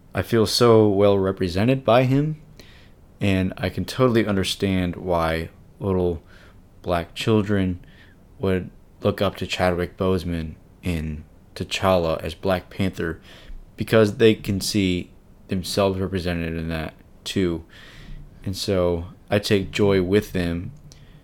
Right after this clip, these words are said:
as I have seen myself being represented in Steve Rogers' Captain America. Now, as for the Stan Lee cameo, I gave this an eight out of ten.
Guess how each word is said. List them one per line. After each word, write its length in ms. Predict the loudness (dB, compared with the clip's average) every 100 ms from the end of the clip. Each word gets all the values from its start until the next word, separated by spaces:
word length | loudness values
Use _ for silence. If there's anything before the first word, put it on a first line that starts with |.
| -20 -20 -20 -14 -4
as 640 | -2 -2 -4 -6 -8 -10 -16 -12 2
I 160 | 4
have 220 | 6 4 0
seen 180 | 0
myself 420 | 0 0 0 0 2
being 160 | 0
represented 680 | 0 -2 -2 0 0 -2 -6 -14 -20 -6
in 380 | -2 -2 -4 -8
Steve 420 | -6 -2 -2 0
Rogers' 540 | 2 2 2 -4 -6
Captain 420 | -8 -6 -6 -6
America. 600 | -6 -4 -4 -6 -6 -8 -8 -16 -20 -20 -10 -10 2
Now, 400 | 8 10 10 8 -2 -12 4
as 260 | 6 6
for 400 | 4 4 6 6
the 200 | 4 2
Stan 480 | 2 2 4 6 6
Lee 260 | 6 4 4
cameo, 800 | 0 2 4 4 2 -2 -4 -10 -20 -20 -20 -20 -20 -20 -14 0
I 180 | 4 4
gave 340 | 6 4 4
this 240 | 2 2 0
an 200 | -2 -2 2
eight 260 | 4 4 4
out 120 | 2
of 140 | 2 -2
ten. 600 | -4 2 4 2 -2